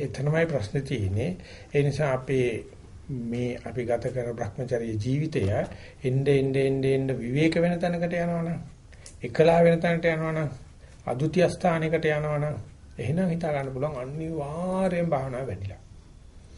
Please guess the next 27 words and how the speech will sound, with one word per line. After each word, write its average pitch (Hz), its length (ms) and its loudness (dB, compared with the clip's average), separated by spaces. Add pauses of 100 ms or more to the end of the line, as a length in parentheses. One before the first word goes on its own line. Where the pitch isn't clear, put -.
(140)
අපි 127 240 -6
හුඟක් 151 580 4
අහනවා 147 480 2 (440)
මේ 143 140 -2
භාවනා 131 500 0
එක 131 200 -4
එක 135 140 -2
ඥාන 127 480 -2
ආපුවාම 123 500 -2
කොහොමද 117 380 -6
දැනෙන්නේ? 127 720 0 (380)
මාර්ග 127 440 2
ඥාන 123 380 -2
ආපුවාම 120 440 -4
කොහොමද 117 360 -4
වැටහෙන්නේ? 135 840 2 (340)
එතකොට 123 460 -2
මේ 113 200 -6
කහ 110 340 -6
පාට 127 340 4
වෙනවද, 127 500 -2
නිල් 120 300 -8
පාට 127 360 -2
එනවද, 123 340 -4 (180)
අං 120 180 -4 (100)
එනවද, 127 480 0 (520)
උඩින් 139 380 2